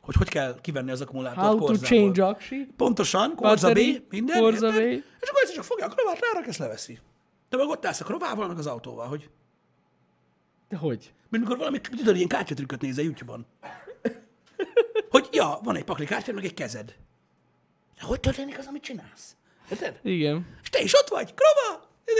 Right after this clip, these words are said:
Speaker 1: És így.
Speaker 2: De nem hiába van, nem hiába van ez, látod, hogy az autószerelőket meg kell fizetni.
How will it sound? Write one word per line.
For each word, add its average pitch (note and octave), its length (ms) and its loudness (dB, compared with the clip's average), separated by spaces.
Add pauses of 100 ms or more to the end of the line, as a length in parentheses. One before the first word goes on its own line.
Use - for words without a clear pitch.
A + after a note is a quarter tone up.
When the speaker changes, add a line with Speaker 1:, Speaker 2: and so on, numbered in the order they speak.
Speaker 1:
És D#4 80 -2
így. D#4 140 0
Speaker 2:
De F4 120 -6
nem C5 100 2 (220)
hiába G#3 260 2
van, F3+ 160 -2
nem F4+ 200 -2
hiába E3+ 360 2
van C#3+ 180 4
ez, C#3 160 -2
látod, F3 320 -2
hogy G#3+ 180 0
az D#3+ 220 -6
autószerelőket F#3 640 0
meg G3+ 100 -8
kell A#2 140 -12
fizetni. - 560 -18